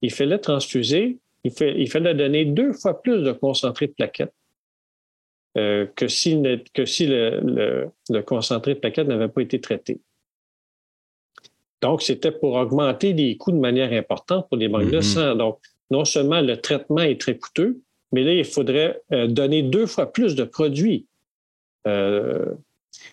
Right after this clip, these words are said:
Speaker 1: et, et même à cet effet-là, j'ai, j'ai rencontré les, les dirigeants d'Héma-Québec ici à Québec. Et quand je leur ai parlé de, de nos résultats,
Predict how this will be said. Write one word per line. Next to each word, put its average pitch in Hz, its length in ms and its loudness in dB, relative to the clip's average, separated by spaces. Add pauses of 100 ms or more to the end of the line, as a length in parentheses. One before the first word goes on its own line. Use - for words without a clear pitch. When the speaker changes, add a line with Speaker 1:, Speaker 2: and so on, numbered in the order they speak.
(200)
Speaker 1:
et, 117 560 0
et 127 220 -2
même 151 280 2
à 120 100 -2
cet - 260 -2
effet-là, 131 480 0
j'ai, 123 340 0
j'ai - 240 -2
rencontré 117 640 -2
les, 110 320 -2
les 110 160 0
dirigeants 120 480 0
d'Héma-Québec 120 720 -2
ici - 180 -4
à 110 60 -4
Québec. - 440 -4 (800)
Et 107 160 0
quand 139 200 0
je 131 120 0
leur 117 160 2
ai 131 160 2
parlé 113 640 0
de, - 240 -4
de 110 260 -4
nos 117 180 2
résultats, 110 640 -2